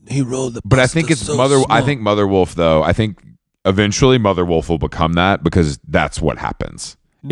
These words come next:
Speaker 1: They're, I
Speaker 2: you,
Speaker 1: mean, I'm sure they're actively trying to
Speaker 2: if you're
Speaker 1: accomplish
Speaker 2: charging
Speaker 1: that.
Speaker 2: that much money and you're gonna open in Miami and D C and Dubai,
Speaker 1: Mm-hmm.
Speaker 2: then it's, that's just what it's gonna turn into. But I don't think, but also I think that, I feel like Mario Carbone's, like, a celebrity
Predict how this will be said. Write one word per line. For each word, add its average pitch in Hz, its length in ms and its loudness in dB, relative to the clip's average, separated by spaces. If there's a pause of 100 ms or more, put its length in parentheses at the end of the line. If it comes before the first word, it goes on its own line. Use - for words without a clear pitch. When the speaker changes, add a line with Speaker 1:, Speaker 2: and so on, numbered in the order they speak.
Speaker 1:
They're, 160 100 6
I - 40 8
Speaker 2:
you, 135 80 8
Speaker 1:
mean, 135 100 8
I'm 165 120 4
sure 175 140 2
they're 143 100 4
actively 123 340 -2
trying 139 280 0
to 127 40 2
Speaker 2:
if 113 80 2
you're 131 120 4
Speaker 1:
accomplish 117 360 2
Speaker 2:
charging 110 140 0
Speaker 1:
that. 104 220 -2
Speaker 2:
that 95 180 0
much 92 220 -4
money 90 340 0
and 87 100 -2
you're 85 80 0
gonna 78 180 -4
open 80 320 -4
in 76 140 -4
Miami 73 440 -4
and 71 140 -8
D 80 160 -6
C 76 440 -4
and 71 120 -6
Dubai, 67 600 -2
Speaker 1:
Mm-hmm. 117 160 -4
Speaker 2:
then 87 140 2
it's, - 260 -4 (160)
that's 87 240 0
just 87 160 -2
what 82 200 2
it's 80 140 -10
gonna 71 220 -2
turn 65 320 -2
into. 69 240 -6 (260)
But 127 100 2
I 135 60 4
don't 160 120 4
think, 139 200 -2 (220)
but 143 100 4
also 143 220 2
I 120 40 2
think 117 240 -6
that, 92 220 0 (320)
I 104 140 0
feel 107 320 -2
like 80 460 0 (580)
Mario 90 280 4
Carbone's, 78 460 -2
like, 82 100 -8
a 78 40 -6
celebrity 80 720 -2